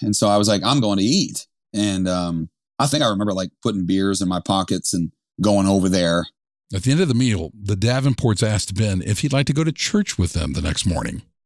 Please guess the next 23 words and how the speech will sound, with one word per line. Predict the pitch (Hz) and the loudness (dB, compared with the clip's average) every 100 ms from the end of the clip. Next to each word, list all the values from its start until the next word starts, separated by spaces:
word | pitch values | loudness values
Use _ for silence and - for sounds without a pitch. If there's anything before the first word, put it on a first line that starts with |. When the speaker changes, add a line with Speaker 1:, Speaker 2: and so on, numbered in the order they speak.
| _ - | _ -4
Speaker 1:
I | |
had | 113 123 | 0 2
this | 117 107 | 0 -2
feeling | - 120 117 110 | 0 2 2 2
of, | 92 | 2
like, | 95 95 85 _ _ _ _ _ _ - | 2 0 -2 _ _ _ _ _ _ -4
I | 117 | -4
owe | - 107 110 | 0 0 2
them | 87 82 - _ _ | 0 -6 -8 _ _
for | 127 | 0
what | 104 104 | 2 2
they've | 95 87 | 0 -2
done | 98 101 | 0 -2
for | 85 | -4
me. | 76 - _ _ | -8 -12 _ _
So | - 110 | 0 2
yes, | 120 92 - - - | 2 0 -6 -10 -2
yep, | 170 190 _ _ - | 0 0 _ _ 0
you | 139 | 2
bet. | 127 107 - _ | 2 0 -4 _
Sure, | - - 139 98 - | -6 0 0 0 -4
why | 101 107 110 | -2 0 2
not? | 95 82 | 0 -4